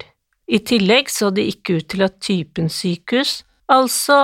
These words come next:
om det var på et lite sted beliggende langt ut på landsbygden, eller et høyspesialisert sykehus i en storby,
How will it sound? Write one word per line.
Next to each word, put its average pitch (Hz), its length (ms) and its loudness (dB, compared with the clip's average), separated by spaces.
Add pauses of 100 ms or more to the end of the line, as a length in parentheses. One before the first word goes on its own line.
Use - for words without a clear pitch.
om 233 160 2
det 220 120 2
var 190 280 4
på 175 80 0
et 165 120 -8
lite 214 480 0
sted 226 480 2
beliggende 175 480 0
langt 175 360 0
ut 170 240 -4
på 160 160 -2
landsbygden, 240 720 0 (520)
eller 208 240 4
et 208 200 0
høyspesialisert 208 1120 0
sykehus 202 640 -2
i 190 60 2
en 185 120 2
storby, 214 600 -2